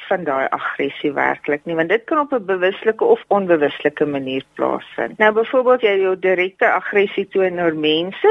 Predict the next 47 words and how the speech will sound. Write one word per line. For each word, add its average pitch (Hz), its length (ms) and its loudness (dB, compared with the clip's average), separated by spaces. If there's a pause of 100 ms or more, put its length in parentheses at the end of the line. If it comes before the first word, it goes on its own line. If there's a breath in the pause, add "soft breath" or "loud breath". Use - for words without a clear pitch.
is - 100 0
maar 180 160 0
die 165 160 2
een 180 100 0
wat 165 220 0
ons 180 260 -4
dan 170 120 2
nou 165 120 -2
maar 151 240 2
gewoonlik 156 580 0
dan 151 140 -4
nou 147 120 -4
maar 139 420 -2 (120)
aandag 196 400 -2
gaan 220 180 -8
gee, 220 400 -2
jy 160 80 -4
weet, 156 200 2 (100)
byt, 170 300 0 (180)
krap 175 380 -2 (460 loud breath)
of 151 120 -6
wat 151 280 -2
ook 214 160 -8
al. 370 280 2
Maar 269 120 0
jy 277 60 -2
kry 330 280 2
ook 415 220 0
die 220 140 -6
wat 190 320 0
na 202 260 0 (140)
binne 190 520 0
toe - 160 0
is, - 300 -6 (220)
na 196 340 -2
inwendige 175 840 -2
beserings, 151 800 0
van 185 200 -2
wat 175 160 0
die 208 180 -6
persoon 233 460 0 (220)
of 196 100 0
die 214 200 -6
kind 240 280 0
op - 140 -6
homself 233 1080 0
doen. - 200 -8